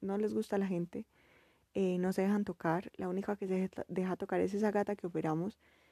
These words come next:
Y, mm, es bien particular porque no se dejan tocar, pero ellas, ellos entran a la casa de mis papás. O sea, llegan hasta la sala. Entonces uno ya los saluda y se vuelven y se van,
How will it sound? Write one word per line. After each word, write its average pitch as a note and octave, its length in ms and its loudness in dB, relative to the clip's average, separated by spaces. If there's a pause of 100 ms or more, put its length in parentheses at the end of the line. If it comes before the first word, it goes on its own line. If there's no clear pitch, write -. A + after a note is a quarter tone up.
(280)
Y, G3 440 4
mm, F#3 320 0 (560)
es G3+ 220 2
bien A3 180 4
particular A3+ 480 2
porque G#3+ 180 -4
no G3+ 160 2
se A3 100 4
dejan A#3+ 200 6
tocar, B3 360 0
pero G3 200 4
ellas, F#3+ 380 6
ellos G3 280 4
entran A3+ 420 4
a G3+ 60 4
la F#3 100 2
casa F3+ 200 -2
de F#3+ 60 2
mis G3+ 160 2
papás. - 340 -4 (580)
O - 20 -20
sea, F3+ 140 2
llegan F3+ 340 6
hasta G#3+ 220 0
la F3 140 0
sala. F#3 320 0 (300)
Entonces G#3 280 -2
uno A3+ 240 4
ya G3+ 240 2
los G#3+ 160 2
saluda B3+ 500 6 (100)
y G3+ 100 0
se E3+ 180 0
vuelven - 440 0
y G3 100 -4
se E3+ 140 -4
van, D#3+ 240 -2